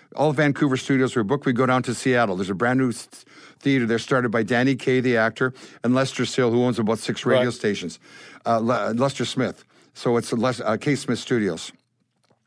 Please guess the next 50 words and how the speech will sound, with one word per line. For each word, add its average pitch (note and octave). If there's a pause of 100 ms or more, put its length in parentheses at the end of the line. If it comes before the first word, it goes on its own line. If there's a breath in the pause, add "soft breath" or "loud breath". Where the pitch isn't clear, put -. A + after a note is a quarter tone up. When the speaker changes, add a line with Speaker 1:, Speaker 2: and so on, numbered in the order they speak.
(540 loud breath)
Speaker 1:
And A#2
so C#3
we C#3
go C#3+
in B2+
there, B2+
and A#2+
we're B2
recording B2
the A2+
album. F#2+
And A2+
Fred C3+
says A#2
he B2+
wants B2
me B2+
to A2+
sing A#2 (320 loud breath)
Taking A#2
Care C3+
of A#2+
Business A2+
as A#2
a A#2+
good C3
relief C3
song A2+
for A2+
him A2+
and A2
stop B2+
doing A#2+
the G#2+ (460 loud breath)
Santana B2+
pierogi B2+
song A#2
and A2+
the A#2
bad A#2
Bob A2+
Dylan, A#2
actually B2
sing C3
a A#2+
song A#2+
that's A#2+
on A2+
our B2
album. E3+